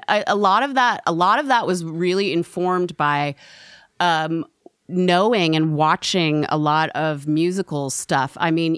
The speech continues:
you know, I had seen Cabaret, I had seen Sweet Charity. My, my father, who is gay, uh, and loved musical theater,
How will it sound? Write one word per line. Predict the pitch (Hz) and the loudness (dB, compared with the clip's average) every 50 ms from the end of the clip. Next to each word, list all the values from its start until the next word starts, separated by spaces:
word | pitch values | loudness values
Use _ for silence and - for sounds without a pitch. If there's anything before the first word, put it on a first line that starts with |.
| - | -2
you | 233 339 | -2 -2
know, | 370 208 131 143 151 131 - | 0 0 2 0 0 0 0
I | 156 175 196 240 | 0 0 2 0
had | 294 269 202 165 | 0 -2 -2 -4
seen | 151 - - - - 196 208 233 247 233 208 185 170 156 151 - _ _ _ | -4 -6 -6 -4 -2 -2 -2 0 0 0 0 0 0 0 -2 -4 _ _ _
Cabaret, | - - 156 160 160 156 156 151 151 143 143 156 170 185 190 196 | -8 -2 0 2 2 2 0 0 0 0 2 2 2 2 0 0
I | 175 120 151 | 0 0 0
had | 151 143 139 | 0 -2 -4
seen | - - 175 165 170 | -4 -4 -2 -2 -2
Sweet | 170 - - 156 143 - | -2 -2 -4 -4 -4 -4
Charity. | - - 156 151 156 165 165 180 185 185 190 185 - - - - - - | -4 -2 0 0 0 0 0 -2 -2 -2 -2 -4 -8 -14 -20 -18 -6 -2
My, | 180 175 175 | 0 0 0
my | 170 - - 185 175 165 160 151 | 0 0 0 0 2 2 0 -2
father, | - - - 180 180 185 185 185 180 180 180 | -4 -2 0 0 2 2 2 0 0 -2 -2
who | 165 185 170 170 | -2 -2 -2 -2
is | 185 185 - | -2 -2 -2
gay, | 156 139 139 139 139 151 160 - - - - - - - - | -2 -2 0 0 -2 -4 -6 -8 -10 -16 -20 -20 -20 -14 -8
uh, | - 165 160 156 151 151 156 156 156 - - - - _ - 104 - - _ - | -4 -2 0 0 0 0 -2 -2 -4 -6 -10 -16 -20 _ -20 -20 -20 -12 _ -4
and | 160 156 156 | -2 -2 -2
loved | 151 151 156 156 151 151 160 160 156 - - - | -2 0 0 2 2 2 0 -2 -4 -8 -8 -4
musical | 170 165 160 160 - 160 - 170 | -2 0 0 0 -2 -2 -4 -4
theater, | - - 160 143 143 139 135 135 147 165 190 - | -2 -2 -2 -2 0 0 0 0 0 -2 -2 -4